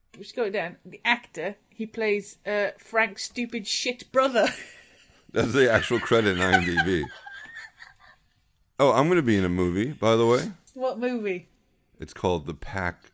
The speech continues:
Speaker 2: Two. Thank
Speaker 1: Is it
Speaker 2: you.
Speaker 1: Ju-, is it
Speaker 2: See-
Speaker 1: called Ju-, Jubilee?
Speaker 2: Oh boy, I don't know where, <laughs> where I think that.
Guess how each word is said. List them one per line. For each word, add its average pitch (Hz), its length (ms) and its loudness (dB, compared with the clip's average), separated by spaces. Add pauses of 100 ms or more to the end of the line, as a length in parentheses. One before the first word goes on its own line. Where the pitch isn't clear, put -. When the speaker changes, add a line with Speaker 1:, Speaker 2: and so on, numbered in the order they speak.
(220)
Speaker 2:
Two. 101 500 -6 (840)
Thank 76 120 -10
Speaker 1:
Is 76 60 -8
it - 80 -10
Speaker 2:
you. 82 60 -6 (140)
Speaker 1:
Ju-, - 60 -12
is 202 100 -10
it 214 80 -6
Speaker 2:
See- - 60 -10
Speaker 1:
called 208 200 -4
Ju-, 202 280 -4
Jubilee? 196 600 -6 (580)
Speaker 2:
Oh 71 360 -8
boy, 58 220 -14 (420)
I 82 80 -4
don't 80 100 -2
know 78 100 -2
where, 80 260 0 (140)
<laughs> - 100 -20
where 110 260 2
I 85 60 4
think 95 300 -4
that. 71 140 -10